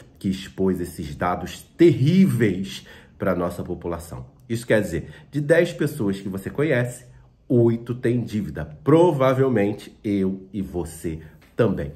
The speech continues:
Quem não tiver inscrito no canal, se inscreva, tá? Aperte o sininho aí pra poder receber notificações. Dê um like pra que chegue a mais pessoas endividadas nesse país. Eu tenho entrado numa cruzada,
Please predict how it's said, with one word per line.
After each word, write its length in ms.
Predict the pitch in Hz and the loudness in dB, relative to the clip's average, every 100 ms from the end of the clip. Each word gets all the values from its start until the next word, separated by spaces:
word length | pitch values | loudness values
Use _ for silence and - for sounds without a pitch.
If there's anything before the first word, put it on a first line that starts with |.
| - - | -16 -2
Quem 120 | 202 | 2
não 160 | 185 175 | 4 4
tiver 280 | 160 147 | 2 2
inscrito 500 | 139 - - 143 143 | 2 -2 -2 -2 -2
no 80 | 123 | -4
canal, 420 | 120 110 110 117 | -2 0 0 0
se 140 | 120 101 | -2 -6
inscreva, 800 | 95 - 110 113 123 127 131 - - - | -12 -8 0 4 4 2 -2 -4 -16 -16
tá? 180 | - 98 | -4 -2
Aperte 420 | 107 107 101 - | -2 -2 -4 -6
o 20 | |
sininho 500 | 101 - 92 101 98 | -8 -4 -2 0 0
aí 140 | 90 98 | 0 -2
pra 160 | 98 | -4
poder 240 | 92 87 87 | -6 -6 -6
receber 360 | 92 - 90 | -6 -8 -6
notificações. 720 | 85 82 - - 87 113 120 123 - - - | -6 -8 -10 -10 -8 -2 -4 -4 -12 -20 -16
Dê 360 | 78 76 135 | -6 2 4
um 320 | 170 165 143 110 | 4 2 2 2
like 500 | 92 104 110 - 117 | 2 2 -2 -4 -8
pra 180 | 123 | -6
que 120 | 110 107 | -8 -10
chegue 340 | - 101 101 | -8 -4 -2
a 40 | |
mais 420 | 95 95 117 139 - | -2 -2 0 -2 -2
pessoas 640 | 120 - - 107 110 104 | -6 -6 -6 -2 0 0
endividadas 800 | 110 98 101 104 78 85 87 82 | -2 -4 -6 -6 -4 -6 -6 -6
nesse 260 | 85 87 - | -6 -8 -8
país. 220 | 98 62 - - _ - - _ _ _ _ _ _ _ _ _ - - _ | -10 -10 -14 -20 _ -20 -20 _ _ _ _ _ _ _ _ _ -20 -20 _
Eu 160 | - 190 | 4 4
tenho 580 | 185 202 196 143 98 - | 6 6 6 6 4 -2
entrado 520 | 113 117 - 113 113 | 0 0 2 2 2
numa 240 | 110 104 101 | 0 0 -2
cruzada, 1040 | - 98 87 73 110 113 104 85 78 - | -6 -6 -6 -4 -2 -2 -2 -6 -10 -12